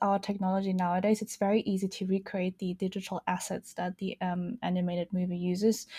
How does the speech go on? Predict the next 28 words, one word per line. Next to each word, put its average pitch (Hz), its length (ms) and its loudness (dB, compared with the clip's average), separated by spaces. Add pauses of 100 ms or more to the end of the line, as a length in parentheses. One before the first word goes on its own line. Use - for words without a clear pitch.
(200)
So 233 240 12
a - 20 12
lot 247 120 12
of 262 100 10
the 285 80 2
times, 254 800 8
even 233 220 6
when 262 140 10
you 233 160 8
look, 208 220 0
stand 202 280 0
in 208 80 2
front 196 220 2
of 190 100 -6
Rapunzel's 190 500 0
tower, 226 400 6
you 202 140 4
feel 214 180 -2
like, 196 180 2
"This 254 280 -2
looks - 180 -8
exactly - 540 -6
like 185 280 -2
in 202 140 0
the 202 100 2
movie." 220 400 6
And 202 160 4
they 240 280 8